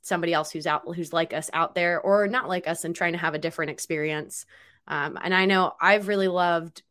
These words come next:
a lot of our episodes that have to deal with being a small business owner. While I love the event industry and events is, like, my passion, it also is pretty lonely at times being a business owner. And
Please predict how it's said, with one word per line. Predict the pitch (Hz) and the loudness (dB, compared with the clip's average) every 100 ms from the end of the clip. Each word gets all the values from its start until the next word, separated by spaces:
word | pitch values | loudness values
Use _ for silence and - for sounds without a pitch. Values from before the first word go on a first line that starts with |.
| _ | _
a | 175 | 0
lot | 175 165 | 2 2
of | |
our | 156 | 0
episodes | 156 175 175 175 | -2 -2 -4 -2
that | |
have | 175 170 | -2 -4
to | |
deal | 165 165 | -4 -2
with | 165 | -2
being | 170 165 | -4 -6
a | |
small | 165 170 | -4 -6
business | 151 156 180 202 | -4 -4 -2 -2
owner. | 220 233 269 311 | -2 -2 -2 -4
While | 247 180 175 | 0 2 4
I | 165 | 4
love | 175 180 180 | 4 2 4
the | 190 | 2
event | 175 170 | 2 0
industry | 185 202 202 247 254 | 0 -2 0 0 2
and | 196 175 170 | 2 0 -2
events | 180 165 165 175 | 0 0 0 -4
is, | 170 | -2
like, | 170 175 | -2 0
my | 156 | -2
passion, | 175 214 202 220 220 208 - - _ _ _ | 2 2 4 0 0 -6 -18 -20 _ _ _
it | 202 | 4
also | 196 202 226 214 | 4 4 2 4
is | 208 190 - _ | 2 0 -8 _
pretty | - 247 | -2 0
lonely | 233 226 247 202 | 2 2 2 0
at | - | -2
times | 175 139 147 | -4 -6 -6
being | 180 175 | -4 -2
a | |
business | 165 175 175 165 | 0 -2 -2 -4
owner. | 156 156 151 - | -4 -4 -4 -4
And | 160 156 160 | -4 -4 -6